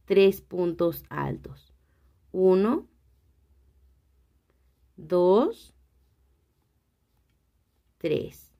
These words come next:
Vamos a repetir de esta misma manera hasta finalizar esta segunda vuelta.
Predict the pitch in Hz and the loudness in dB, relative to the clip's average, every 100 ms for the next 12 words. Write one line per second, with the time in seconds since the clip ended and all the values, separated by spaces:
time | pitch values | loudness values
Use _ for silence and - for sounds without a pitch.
0 | _ _ _ _ _ _ _ 214 220 240 | _ _ _ _ _ _ _ -4 2 4
1 | 262 262 - 208 190 220 240 269 262 233 | 2 -2 -6 -4 0 0 0 -2 -4 -4
2 | 214 220 208 208 208 214 202 208 208 220 | -2 0 2 2 2 0 2 2 0 0
3 | 220 214 226 240 214 208 208 247 269 214 | 0 0 -2 -2 -4 -4 -6 -8 -4 0
4 | 185 170 170 - 208 247 240 214 202 240 | 0 0 -4 -4 -2 -2 -2 -4 -2 -6
5 | 240 208 160 156 143 139 - - - | -2 -2 -2 -4 -2 -4 -6 -10 -20